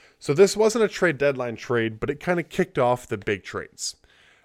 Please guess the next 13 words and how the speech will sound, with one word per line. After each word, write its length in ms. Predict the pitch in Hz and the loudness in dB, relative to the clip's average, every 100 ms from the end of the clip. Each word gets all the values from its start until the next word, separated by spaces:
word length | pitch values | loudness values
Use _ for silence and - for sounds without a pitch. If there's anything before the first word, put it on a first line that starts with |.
| _ | _
R 180 | 127 160 | 4 4
J 180 | 180 190 | 8 6
Barrett 380 | 139 131 135 127 | 8 6 6 2
and 80 | |
Emmanuel 460 | 117 113 120 143 143 | -4 -2 -2 0 -2
Quickley 460 | 139 135 120 104 101 | -2 -8 -6 -6 -4
were 140 | 98 | -6
traded 320 | - 120 107 | -4 -4 -4
from 140 | - 107 | -6 -6
the 60 | |
New 160 | 101 117 | -4 0
York 300 | 151 156 - | 2 0 -2
Knicks 560 | 113 104 - - - | -4 -4 -6 -8 -12